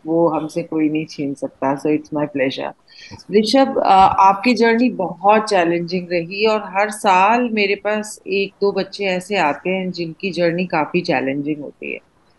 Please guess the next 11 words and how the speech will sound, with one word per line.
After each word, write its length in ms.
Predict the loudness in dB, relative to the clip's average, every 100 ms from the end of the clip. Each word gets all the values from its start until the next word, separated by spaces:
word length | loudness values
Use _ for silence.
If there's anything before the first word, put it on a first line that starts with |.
| _
तो 80 | -4
सबसे 420 | -2 -4 0 0
पहले 420 | 2 2 2 0
तो 140 | 0 0
ये 200 | 2 2
बताओ 440 | 0 0 2 2
कि 300 | 0 -4 -4
आपकी 440 | -2 -2 -2 -4 -8
पूरी 400 | -4 -2 0 0
journey 440 | 2 2 0 0
में, 220 | 0 -2